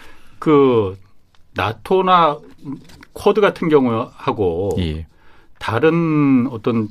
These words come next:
Speaker 1: 동맹하고는 좀 차이가 있는 게, 이건 나토는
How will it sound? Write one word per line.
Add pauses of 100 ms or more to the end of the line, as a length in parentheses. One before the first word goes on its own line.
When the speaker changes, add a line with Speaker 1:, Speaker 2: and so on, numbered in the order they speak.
(100)
Speaker 1:
동맹하고는
좀
차이가
있는
게, (600)
이건
나토는